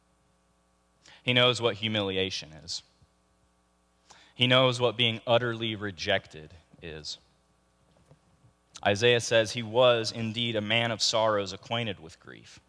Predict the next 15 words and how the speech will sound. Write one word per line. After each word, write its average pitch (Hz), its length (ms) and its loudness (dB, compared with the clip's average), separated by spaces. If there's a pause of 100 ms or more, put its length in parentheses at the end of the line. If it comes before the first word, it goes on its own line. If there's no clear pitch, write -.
(1700)
And 127 80 -6
here's 220 200 0
the 151 100 -6
thing 139 240 2
about 98 260 2
Jesus. 87 540 -8 (1080)
He 165 160 -8
might 165 260 2
not 170 220 2
just - 200 -6
take 117 220 0
all 98 140 2
your 92 100 -6
grief 90 320 -14
away. 78 320 -12